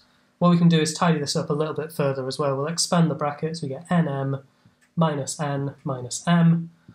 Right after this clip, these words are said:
plus, we write d as the greatest common divisor of m and n. All of this divided by two gives us our final answer there. And we get a really interesting corollary for free as well here. So if you look at this final expression,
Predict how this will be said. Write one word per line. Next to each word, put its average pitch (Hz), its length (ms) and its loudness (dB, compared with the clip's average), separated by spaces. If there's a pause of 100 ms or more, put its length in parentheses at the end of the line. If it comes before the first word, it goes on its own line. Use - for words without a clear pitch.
(180)
plus, - 600 -2
we 139 140 -4
write 147 300 -4
d 139 240 -4
as 127 140 -10
the 170 80 -14
greatest 170 420 0
common 135 200 -4
divisor 131 600 -6 (500)
of 123 220 -18
m 127 240 -6
and 123 200 -18
n. 170 400 -2 (340)
All 165 180 4
of - 160 -6
this - 420 -8 (160)
divided 127 380 -8
by 147 200 -8
two 208 280 0
gives - 260 -8
us 127 80 -10
our 123 140 -6
final 127 360 -6
answer 151 280 -8
there. 170 320 -8 (720)
And 175 100 6
we 180 40 6
get 226 140 0
a 208 40 4
really 208 240 6
interesting 190 540 2
corollary 175 540 2
for 139 160 -8
free 131 300 -2
as 120 140 -4
well 165 220 4
here. 135 180 -6
So - 140 -4
if 165 60 0
you 185 100 4
look 220 180 0
at 185 80 -6
this 170 180 2
final 165 360 4
expression, 135 720 -6